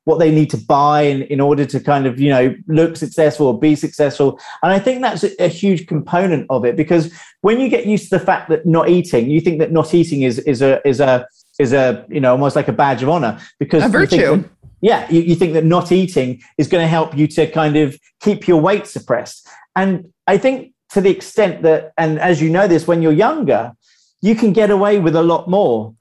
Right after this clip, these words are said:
Speaker 1: I used to go out partying to the Ministry of Sound and then go play foot-, league football on the next day. And I did that for a couple of years and I came crashing down.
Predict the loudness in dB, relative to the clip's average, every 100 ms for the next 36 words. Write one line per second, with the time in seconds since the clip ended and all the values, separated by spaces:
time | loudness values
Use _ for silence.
0 | _ -4 0 0 0 0 2 0 -4 -2
1 | 0 0 -4 -4 -2 0 0 0 -2 0
2 | 0 0 0 0 0 2 0 0 0 0
3 | 0 -2 -2 -2 0 0 0 -2 0 0
4 | 0 -2 -4 -4 0 2 0 -4 -12 _
5 | -8 -2 0 0 0 -2 -4 -6 -4 -2
6 | 2 2 2 0 -2 -2 -6 -4 -4 -4
7 | -2 -2 -2